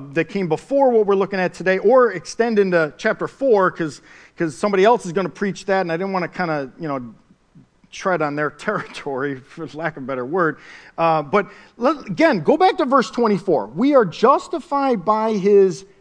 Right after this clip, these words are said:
grace as a gift."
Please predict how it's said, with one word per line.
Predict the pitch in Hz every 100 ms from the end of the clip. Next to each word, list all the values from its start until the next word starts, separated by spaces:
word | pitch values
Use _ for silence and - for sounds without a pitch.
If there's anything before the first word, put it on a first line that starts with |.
| - 143
grace | 160 208 277 151 135 143 - - _ _ _ _ -
as | 165
a | 151
gift." | 139 120 147 - - _ -